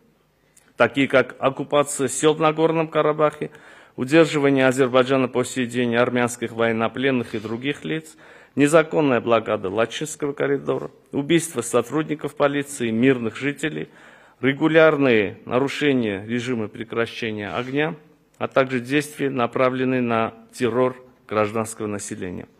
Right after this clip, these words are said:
При этом до сих пор еще не запущен международный механизм, который, опять же, зафиксирован пунктом, а, пунктом нас, э, семь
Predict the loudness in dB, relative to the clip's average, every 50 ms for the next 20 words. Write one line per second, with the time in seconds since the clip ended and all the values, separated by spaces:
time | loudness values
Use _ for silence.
0 | _ _ _ _ -20 -20 -20 -20 -20 _ -2 2 4 4 4 4 4 4 4 4
1 | 4 2 -2 -2 0 2 4 4 4 2 0 -2 0 0 2 2 2 2 2 2
2 | 2 0 -2 -4 -2 -2 -2 0 0 0 0 -2 -2 0 2 4 4 2 2 0
3 | 0 -2 -2 0 0 0 0 0 0 -2 -4 -6 -10 -16 -20 -20 _ _ _ _
4 | 0 0 2 4 4 4 6 6 4 2 0 -4 -10 -16 -8 -4 -4 0 2 4
5 | 4 4 2 -2 -4 -4 -4 -2 -2 -2 -2 -2 -4 -6 -2 0 0 0 0 0
6 | -2 -4 -4 -4 -4 -2 0 0 0 -2 -2 -2 -2 -2 -2 -4 -4 -4 -2 -4
7 | -4 -8 -10 -10 -10 -10 -12 -14 -16 _ -10 -10 -10 -6 -6 -6 -6 -6 -6 -10
8 | -10 -8 -6 -6 -8 -8 -10 -12 -10 -10 -10 -10 -10 -10 -10 -10 -12 -12 -12 -14
9 | -16 -16 -16 -16 -18 -18 -20 -20 -20 -20 -18 -16 -14 -14 -14 -12 -12 -4 0 0
10 | 0 0 0